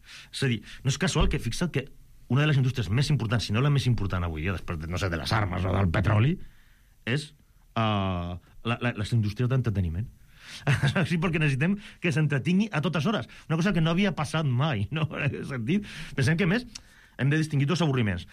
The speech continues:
L'avorriment pur és bo. Està, est-, hi ha estudis que demostren que, per exemple, que els nens s'avorreixen és bo, perquè és quan el, se-, el seu cervell descansa i es desenvolupa. Tots necessitem un moment de,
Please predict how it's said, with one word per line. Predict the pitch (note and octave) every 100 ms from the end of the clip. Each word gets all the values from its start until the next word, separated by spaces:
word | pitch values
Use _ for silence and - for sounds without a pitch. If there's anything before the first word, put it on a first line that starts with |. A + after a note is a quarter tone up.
| - -
L'avorriment | B2 B2+ A#2+ B2+ F3
pur | D#3+ G3
és | B2+ G#2+
bo. | B2+
Està, | G#2+ - -
est-, | - - - - -
hi | A2+ G#2+
ha | A2
estudis | - B2+ D#3 F3+ - -
que | -
demostren | A2 A2+ B2 D#3
que, | B2+
per | G2+
exemple, | - G#2 C3+ C#3+ - -
que | B2+
els | A2
nens | G2+ A#2+ A#2+
s'avorreixen | A2+ G2 B2 G#2 C#3 - - - - - - -
és | F#2+ F#2+
bo, | D3 G2+ -
perquè | G#2+ G2
és | A#2+
quan | D3 C3+ -
el, | G#2 - - - - G#2
se-, | - A#2
el | G#2
seu | B2
cervell | - A#2 B2
descansa | G2+ - C#3 C3 D3 F3+ -
i | A#2+
es | A2+
desenvolupa. | A2 G#2 F#2 D3 D3+ C#2
Tots | C#3 C#3+
necessitem | C3 A2 B2+ C3+
un |
moment | B2 A#2 D#3+
de, | C3